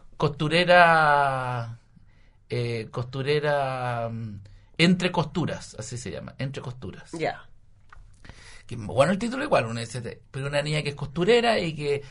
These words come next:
Speaker 1: la vida de ella va transitando y llega a las altas esferas políticas y económicas, lo, le pasan cosas con distintos hombres, la niña es estupenda, qué sé yo, y termina metida en el espionaje.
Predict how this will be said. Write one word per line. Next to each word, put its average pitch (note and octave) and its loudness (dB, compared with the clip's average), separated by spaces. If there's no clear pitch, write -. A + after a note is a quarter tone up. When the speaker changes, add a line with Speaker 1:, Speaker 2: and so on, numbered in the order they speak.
Speaker 1:
la C#3 2
vida D#3 2
de D#3 4
ella D#3+ 4
va D3 4
transitando D3 0
y B2+ -4
llega C#3+ 2
a C3 4
las B2 -2
altas C3 0
esferas B2+ -4
políticas B2+ -4
y A#2+ -2
económicas, C3+ -2
lo, A#2 -2
le A#2+ -4
pasan A#2+ -4
cosas B2 -4
con A#2 -6
distintos A#2 -8
hombres, C3 -2
la A#2 -4
niña A#2+ -4
es A#2 -8
estupenda, D3 0
qué B2+ -8
sé C3+ -8
yo, D#3 -2
y D#3 -4
termina D3 -4
metida C3+ -6
en C3 -6
el B2+ -6
espionaje. B2 -8